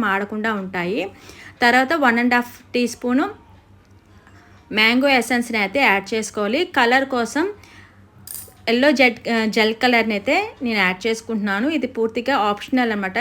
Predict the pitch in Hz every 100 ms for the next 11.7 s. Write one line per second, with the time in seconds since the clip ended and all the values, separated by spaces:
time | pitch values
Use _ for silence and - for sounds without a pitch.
0 | 262 233 196 185 - 254 220 196 - 208
1 | 202 311 277 208 208 202 339 349 233 -
2 | 214 196 190 196 190 - 330 311 226 226
3 | 226 285 254 208 220 240 247 240 226 269
4 | 214 196 - 240 226 180 190 220 233 220
5 | 196 190 202 202 302 339 - - 226 214
6 | 233 226 214 202 208 202 190 240 285 208
7 | 208 226 214 285 262 208 240 233 196 190
8 | 190 190 185 175 214 349 - - - -
9 | 233 247 285 254 254 277 254 240 226 226
10 | 311 311 208 226 262 254 226 208 240 247
11 | 208 - 208 208 302 - 220